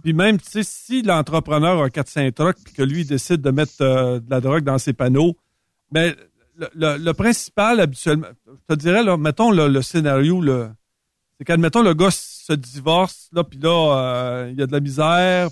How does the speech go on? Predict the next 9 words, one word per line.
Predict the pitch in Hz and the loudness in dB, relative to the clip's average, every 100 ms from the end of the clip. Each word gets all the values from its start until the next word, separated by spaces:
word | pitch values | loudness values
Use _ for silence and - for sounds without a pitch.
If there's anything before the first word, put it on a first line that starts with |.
| - | -2
puis, | 156 156 | 0 2
euh, | 147 143 123 _ _ _ | 2 2 -2 _ _ _
là, | 147 | -2
la | 165 151 | 0 2
première | 170 165 151 | 2 2 0
chose | 190 170 | 0 -2
qu'il | - - | -4 -4
fait | 185 | -2
quand | 165 | -2